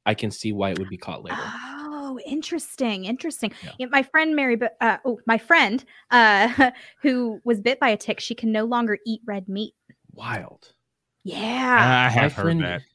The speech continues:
Speaker 3: It kinda makes
Speaker 1: my
Speaker 3: you
Speaker 2: Mm-hmm.
Speaker 3: allergic to red meat, which would suck.
Speaker 2: Mm-hmm.
Speaker 1: my
Speaker 2: Some
Speaker 1: friend
Speaker 2: people get
Speaker 1: Josh
Speaker 2: over it, but she hasn't yet.
Speaker 1: My friend Josh Hires, who I've spoken highly of in the past, I found out just recently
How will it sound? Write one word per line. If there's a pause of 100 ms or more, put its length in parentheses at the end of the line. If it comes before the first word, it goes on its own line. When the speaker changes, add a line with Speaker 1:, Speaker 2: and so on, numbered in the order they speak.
(140)
Speaker 3:
It
kinda
makes
Speaker 1:
my
Speaker 3:
you
Speaker 2:
Mm-hmm.
Speaker 3:
allergic
to
red
meat,
which
would
suck. (520)
Speaker 2:
Mm-hmm.
Speaker 1:
my
Speaker 2:
Some
Speaker 1:
friend
Speaker 2:
people
get
Speaker 1:
Josh
Speaker 2:
over
it, (200)
but (320)
she
hasn't
yet. (540)
Speaker 1:
My
friend
Josh
Hires,
who
I've
spoken
highly
of
in
the
past, (640)
I
found
out
just
recently